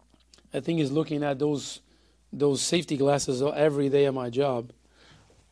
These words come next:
And, uh, it, sometimes you, you don't see much anymore after that. You have to have safety glasses all day long on your face.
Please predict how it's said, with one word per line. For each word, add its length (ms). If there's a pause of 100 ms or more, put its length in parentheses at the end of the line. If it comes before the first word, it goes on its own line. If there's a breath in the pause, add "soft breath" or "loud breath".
(500)
And, 280
uh, 240
it, 260 (240)
sometimes 500
you, 200 (340)
you 100
don't 140
see 160
much 300
anymore 400
after 240
that. 200 (520)
You 220
have 140
to 80
have 140
safety 320
glasses 420 (120)
all 260
day 100
long 380 (600 soft breath)
on 180
your 100
face. 380